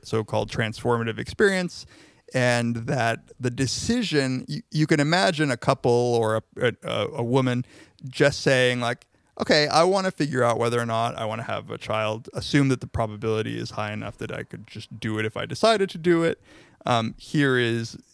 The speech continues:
and, and of course there are negatives and positives, so I am going to pick the value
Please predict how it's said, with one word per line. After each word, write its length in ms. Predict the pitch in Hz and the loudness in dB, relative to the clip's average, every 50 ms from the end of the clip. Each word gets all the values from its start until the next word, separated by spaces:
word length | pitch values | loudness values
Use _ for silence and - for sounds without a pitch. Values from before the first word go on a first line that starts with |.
| _ - 135 | _ -4 -2
and, 160 | 131 127 - | -2 -2 0
and 200 | - 131 127 120 120 - - | 0 0 0 0 -2 -4 -6
of 120 | 135 - | -8 -2
course 240 | - - 127 113 - | 2 2 2 2 2
there 140 | 127 117 113 | 0 0 0
are 40 | 113 | 0
negatives 420 | 113 117 117 113 113 113 110 120 | -2 -2 -4 -4 -4 -6 -6 -6
and 140 | 104 104 - | -8 -6 0
positives, 500 | - 160 151 151 143 139 135 131 131 - | 4 4 4 4 2 0 -4 -4 -6 -4
so 420 | - - 110 113 110 110 110 - - - - | -2 -2 0 0 0 0 -2 -4 -6 -8 -4
I 200 | - 139 139 143 | 0 2 4 4
am 240 | 151 147 147 143 143 | 4 4 2 2 0
going 280 | 131 131 123 123 127 123 | 0 0 0 0 0 -2
to 500 | - - 120 117 117 117 117 120 123 127 - _ _ _ _ _ _ _ _ _ _ _ _ _ _ _ _ _ _ - | -4 -2 -2 -2 0 -2 -2 -2 -4 -6 -10 _ _ _ _ _ _ _ _ _ _ _ _ _ _ _ _ _ _ 2
pick 220 | 196 190 - - | 2 2 2 0
the 80 | 165 151 | 2 4
value 500 | 156 135 127 139 160 180 190 190 196 | 6 6 6 6 4 2 0 -2 -4